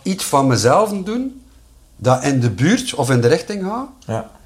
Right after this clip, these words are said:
Speaker 1: Maar voilà, dat gaat er zijn.
Speaker 2: Ja.
Speaker 1: Ik ga nooit iets proberen doen dat ik niet kan.
Speaker 2: Mhm.
Speaker 1: Dat is ook wel iets dat ik geleerd heb, hè.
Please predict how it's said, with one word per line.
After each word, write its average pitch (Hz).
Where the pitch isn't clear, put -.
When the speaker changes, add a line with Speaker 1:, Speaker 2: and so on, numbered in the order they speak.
Speaker 1:
Maar 151
voilà, 156
dat 131
gaat 131
er 117
zijn. 104
Speaker 2:
Ja. 113
Speaker 1:
Ik 127
ga 135
nooit 190
iets 196
proberen 143
doen 180
dat 170
ik -
niet 120
kan. 135
Speaker 2:
Mhm. 107
Speaker 1:
Dat 120
is 120
ook 165
wel 170
iets 185
dat 123
ik 123
geleerd 131
heb, 101
hè. 123